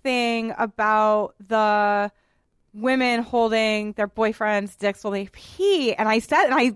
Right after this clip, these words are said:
said this to the commenters, 'cause I have a great relationship to my Deadspin commenters, and I, like, talk to them about anything.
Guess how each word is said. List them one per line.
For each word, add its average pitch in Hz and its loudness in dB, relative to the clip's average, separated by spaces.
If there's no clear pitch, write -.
said 330 0
this 277 -4
to 220 -8
the 202 -6
commenters, 226 -2
'cause 247 -4
I 247 2
have 233 0
a - -4
great 202 -2
relationship 208 0
to - -14
my 175 -4
Deadspin 175 -6
commenters, 165 -6
and 165 -8
I, 160 -4
like, 160 -8
talk 151 -10
to - -20
them 160 -10
about 156 -8
anything. 190 -4